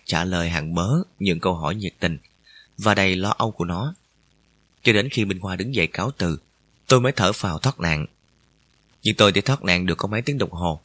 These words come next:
Minh Hoa vừa ra về buổi trưa, đến tối nó đã nhanh chóng quay lại. Lần này nó dắt theo nhỏ Quyên. Tôi đành phải tiếp tục đóng vai người bệnh, giọng thều thào như sắp chết đến nơi. Nhưng lần này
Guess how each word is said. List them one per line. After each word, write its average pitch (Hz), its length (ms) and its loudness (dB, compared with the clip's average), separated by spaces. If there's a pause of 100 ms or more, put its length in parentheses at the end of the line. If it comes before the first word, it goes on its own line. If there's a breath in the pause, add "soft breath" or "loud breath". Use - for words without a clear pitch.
(520)
Minh 139 180 6
Hoa 131 260 0
vừa 104 200 0
ra 107 140 0
về 90 260 2
buổi 90 240 0
trưa, 117 260 0 (480)
đến 113 260 2
tối 117 520 0
nó 120 140 -4
đã 95 100 -4
nhanh 95 220 -4
chóng 92 240 -2
quay 92 180 -2
lại. 76 300 0 (480 soft breath)
Lần 107 240 0
này 101 320 0 (120)
nó 104 160 0
dắt 147 260 0
theo 107 120 -4
nhỏ 85 140 -2
Quyên. 101 280 0 (800)
Tôi 135 80 6
đành 117 140 4
phải 117 120 -4
tiếp 156 180 -4
tục - 160 -4
đóng 131 180 -2
vai 120 160 -4
người 92 160 -2
bệnh, 85 340 -2 (220)
giọng 87 320 0
thều 82 220 -2
thào 82 240 -2
như 90 100 -6
sắp - 240 -4
chết 151 180 -2
đến 120 160 -6
nơi. 90 160 -2 (1120 soft breath)
Nhưng 151 140 2
lần 110 180 2
này 98 360 0